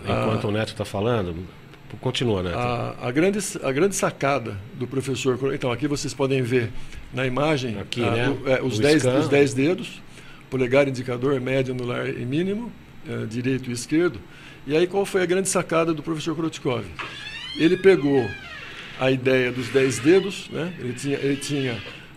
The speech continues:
Speaker 1: já a, a, a, a imagem, eh,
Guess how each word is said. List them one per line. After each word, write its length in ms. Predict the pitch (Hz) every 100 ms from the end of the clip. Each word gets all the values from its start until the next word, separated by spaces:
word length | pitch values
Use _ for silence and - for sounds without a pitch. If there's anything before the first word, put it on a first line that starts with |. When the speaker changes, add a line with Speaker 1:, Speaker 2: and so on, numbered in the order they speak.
| -
Speaker 1:
já 380 | - 117 127 107 - - - - -
a, 60 |
a, 460 | 113 110 110 113 110 107 - 123 110 107 107 -
a, 260 | 110 113
a 40 | 131
imagem, 560 | 135 135 135 110 107 98 - - - - - -
eh, 60 | -